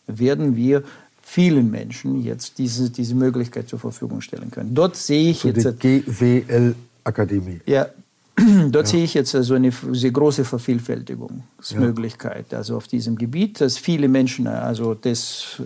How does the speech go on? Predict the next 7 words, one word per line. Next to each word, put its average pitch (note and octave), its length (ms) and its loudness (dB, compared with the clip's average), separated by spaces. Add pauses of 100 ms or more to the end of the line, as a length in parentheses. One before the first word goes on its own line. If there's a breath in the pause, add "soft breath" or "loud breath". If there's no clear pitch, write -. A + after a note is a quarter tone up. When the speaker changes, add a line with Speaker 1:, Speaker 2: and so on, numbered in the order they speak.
Speaker 1:
sagen A#2 320 -4
wir, A#2 80 4
lernen E3 380 4
und A#2+ 180 0
weitergeben E3+ 720 0
und, B2+ 400 -2
äh, - 40 -8